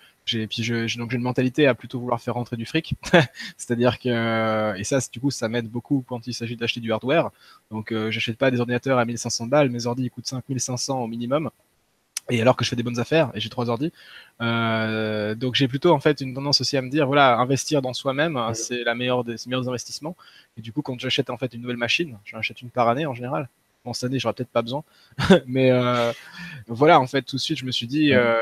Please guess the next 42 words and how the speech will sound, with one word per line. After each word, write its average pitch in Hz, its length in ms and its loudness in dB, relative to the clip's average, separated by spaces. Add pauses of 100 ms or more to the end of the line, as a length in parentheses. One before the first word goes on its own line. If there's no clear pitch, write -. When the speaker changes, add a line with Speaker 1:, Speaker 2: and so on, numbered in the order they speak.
(140)
Speaker 1:
faut - 140 -6
avoir 135 160 4
des 127 100 2
bons 123 180 -2
outils 123 220 -2
pour 113 140 -8
pouvoir 120 220 2
bosser. 139 420 2
Et 113 100 0
puis, 123 480 -2
euh, 117 100 2
c'est 113 120 -8
clair 143 260 2
que - 60 -20
quand 127 120 -8
tu - 140 -14
fais 131 160 -4
du 123 80 -12
Photoshop, 127 480 -4
un 160 80 -2
truc - 180 -10
comme 113 120 -16
ça, 156 160 0
tu - 100 -10
peux 117 160 -10
te - 60 -14
faire, 117 160 2
euh, 107 80 4 (400)
voilà, 127 160 4 (180)
t'achètes 131 240 0
une 131 80 0
Cintiq, 135 640 0
voilà, 131 200 6
me 117 120 -2
dis 120 100 -8
pas 139 180 2
que - 140 -4
le 123 80 2
matos, 127 300 -2
ça 120 100 -4
t'aide 135 140 -4
pas. 160 180 4